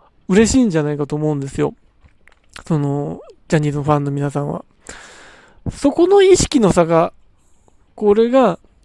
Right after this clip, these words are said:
あるから、その、多分バラエティに出た時とかの見方、その、が全然違って、しかもそれが、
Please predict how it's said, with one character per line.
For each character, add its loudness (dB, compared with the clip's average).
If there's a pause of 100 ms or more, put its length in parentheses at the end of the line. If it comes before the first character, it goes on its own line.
あ 2
る -2
か 0
ら、 0 (300)
そ -8
の、 -6
多 4
分 0
バ 4
ラ 4
エ 2
テ -6
ィ -2
に -8
出 -16
た 0
時 -6
と -10
か 0
の 4 (580)
見 -4
方、 2 (380)
そ -8
の、 -6 (300)
が 0
全 -2
然 4
違 -4 (120)
っ 0
て、 2 (480)
し -16
か 2
も 2
そ 0
れ 0
が、 2